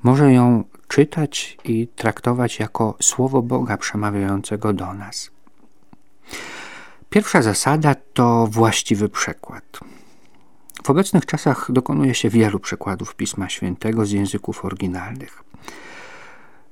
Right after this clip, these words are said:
Języki oryginalne Biblii to język hebrajski, aramejski i grecki. Mm, warto może tutaj uczynić pewną aluzję czy wycieczkę do tego, w jaki sposób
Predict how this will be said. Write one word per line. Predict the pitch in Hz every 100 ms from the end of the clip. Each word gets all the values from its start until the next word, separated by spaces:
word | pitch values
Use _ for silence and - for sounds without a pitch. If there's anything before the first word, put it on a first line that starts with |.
| -
Języki | 131 131 -
oryginalne | 151 131 120 131 123
Biblii | 104 123 151 139
to | - 110 107 107 -
język | 107 104 104 -
hebrajski, | 110 98 98 110 127 - 156 151 - - -
aramejski | - 113 101 101 110 135 - - 139 -
i |
grecki. | 117 104 92 - - - - - - - - - -
Mm, | 104 101 101 98 104
warto | 135 -
może | 131 123 117
tutaj | 123 120 113 110 104 - -
uczynić | 104 - 117 113 -
pewną | - 107 107 107 107 104 104 95 - - -
aluzję | 98 95 120 131 107
czy | - 101
wycieczkę | 104 - 123 -
do | 110 110
tego, | - 127
w |
jaki | 120 123 123
sposób | - 117 - 117